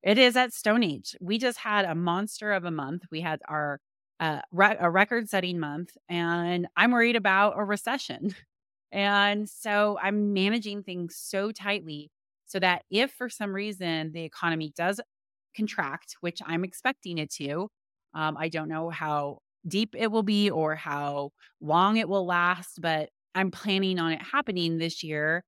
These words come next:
Man, I have to manage resources and headcount so carefully. So I totally get why my employees are feeling that way.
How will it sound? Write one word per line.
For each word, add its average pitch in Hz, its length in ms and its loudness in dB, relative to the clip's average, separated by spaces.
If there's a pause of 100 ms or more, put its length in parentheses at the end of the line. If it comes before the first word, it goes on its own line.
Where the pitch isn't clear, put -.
(340)
Man, 233 260 -2
I 190 80 0
have 185 280 0
to 190 340 -2
manage 170 400 0
resources 165 580 -6
and 156 160 -8
headcount 175 480 -6
so 151 340 -4
carefully. 170 560 -8
So - 280 -2 (120)
I 240 60 -4
totally 226 380 -4
get 214 260 2
why 156 380 0 (340)
my 170 140 4
employees 165 800 -2 (120)
are 175 140 0 (140)
feeling 202 340 0
that 139 260 -6
way. - 360 -12